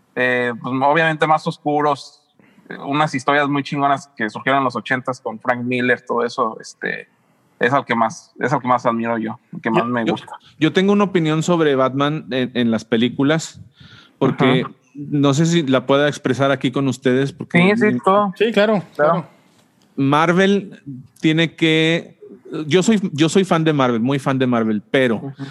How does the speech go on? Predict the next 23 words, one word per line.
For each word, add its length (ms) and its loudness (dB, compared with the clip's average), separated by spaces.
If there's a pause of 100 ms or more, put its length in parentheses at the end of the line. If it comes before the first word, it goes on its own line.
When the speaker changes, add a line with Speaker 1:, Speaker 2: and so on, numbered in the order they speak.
(160)
Speaker 2:
Marvel 380 2
tiene 260 2
que 140 0
juntar 320 2
al 120 2
Hombre 220 0
Araña, 540 0
a 80 -2
los 180 -2
Vengadores, 640 0
a 60 2
los 160 -2
Cuatro 260 -2
Fantásticos 880 -2
y 140 0
a 60 2
los 200 -2
Hombres 360 -2
X 420 -6 (480)
para 180 2
hacer 220 -2
una 220 0
f-, 200 -12